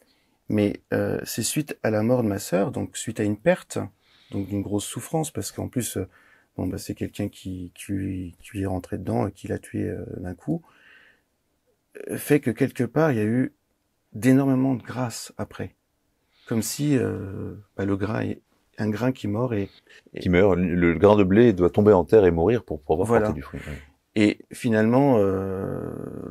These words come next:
Speaker 1: ça a eu un, un écho de grâce sur, euh, tous les membres de ma famille, sur, euh, sur, sur plein de gens. Et, et, et, et moi, ça m'a fait complètement changer et revenir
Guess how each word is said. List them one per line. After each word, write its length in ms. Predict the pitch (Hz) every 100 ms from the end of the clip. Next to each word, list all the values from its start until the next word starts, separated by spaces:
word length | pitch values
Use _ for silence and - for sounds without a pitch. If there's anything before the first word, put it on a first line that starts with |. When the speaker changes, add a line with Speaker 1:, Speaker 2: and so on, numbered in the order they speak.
| - - -
Speaker 1:
ça 380 | - - - 113
a 40 |
eu 140 | 113
un, 100 | 110 -
un 480 | 113 110 - 107 110
écho 380 | 113 - 143
de 140 | 110 107
grâce 360 | 104 117 156 -
sur, 360 | - 113 104
euh, 200 | 98 98 120 _ _ -
tous 100 | 127
les 80 | 117
membres 180 | 117
de 80 | 113
ma 140 | 104 98
famille, 600 | - 98 110 127 135 131
sur, 320 | - 104 98
euh, 100 | 101 - _ - _
sur, 300 | - - 104
sur 160 | - 104
plein 180 | 117 117
de 60 |
gens. 260 | 110 147 135 _ _ _ _
Et, 240 | - - 110
et, 100 | - -
et, 140 | 113 -
et 140 | 110
moi, 240 | 107 120 131
ça 100 | 107
m'a 120 | 101
fait 160 | - 104
complètement 400 | 110 113 113 107
changer 600 | - 110 107 139 139 107
et 80 |
revenir 640 | 101 107 104 113 143 113